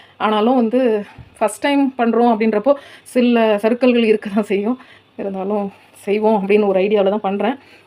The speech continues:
இது வந்து அந்த கீஸ் எல்லாம் வந்து கொஞ்சம் ரெடி பண்ணணும், பேக் பண்ணணும். பேக்கிங் கவர்ஸு, அந்த உள்ள இருக்கிற கார்டு எல்லாமே கொஞ்சம் ஆர்டர் போட்டுட்ருக்கேன்.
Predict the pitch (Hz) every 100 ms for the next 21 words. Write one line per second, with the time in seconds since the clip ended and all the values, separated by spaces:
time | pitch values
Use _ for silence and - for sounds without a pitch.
0 | - 226 226 233 269 233 208 196 190 -
1 | _ _ - 269 277 233 233 208 247 214
2 | 196 190 190 240 226 202 247 226 202 214
3 | 196 196 196 202 208 196 208 - 233 -
4 | - - 196 202 190 185 220 214 185 180
5 | 185 202 202 175 180 208 190 190 196 214
6 | 208 208 180 180 240